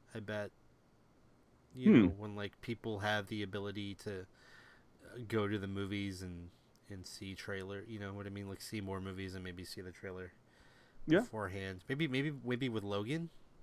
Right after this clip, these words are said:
Speaker 1: I don't know. They'll, they'll probably attach it to something kinda
Speaker 2: Huh.
Speaker 1: big. Uh, yeah, anyway. Okay, well, moving on. Uh, we, we're gonna, we've got a trio of trailers to talk about now.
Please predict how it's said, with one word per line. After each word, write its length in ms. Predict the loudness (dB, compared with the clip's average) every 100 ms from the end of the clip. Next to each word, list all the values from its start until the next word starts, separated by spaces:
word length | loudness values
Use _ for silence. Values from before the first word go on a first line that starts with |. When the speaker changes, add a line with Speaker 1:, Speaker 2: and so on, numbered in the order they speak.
| -8
Speaker 1:
I 80 | -6
don't 200 | -4 -4
know. 200 | -6 -6
They'll, 140 | -4 -2
they'll 140 | -2
probably 300 | 0 2 2
attach 320 | 0 -2 -4 -8
it 40 |
to 100 | -8
something 560 | -8 -8 -8 -8 -10 -14 -18 -20 -20 -20 -20 6
kinda 160 | 10 10
Speaker 2:
Huh. 80 | 8
Speaker 1:
big. 300 | 0 -4 -8 -14 -18 -18 -18 -20 -20 -20 -20 -20 -18 -6
Uh, 520 | -2 0 0 -2 -4
yeah, 200 | -2 2 6
anyway. 340 | 8 8 6 4
Okay, 240 | 6 4
well, 120 | 4 10
moving 340 | 10 12 10
on. 300 | 10 10 8 6
Uh, 160 | 8
we, 140 | 10 10
we're 160 | 10 8
gonna, 80 |
we've 160 | 8 8
got 160 | 8 8
a 100 | 6
trio 500 | 2 6 8 10 10
of 80 | 8
trailers 520 | 8 8 8 4 2
to 80 | 0
talk 260 | 4 4
about 340 | 4 4 4 2
now. 320 | 0 0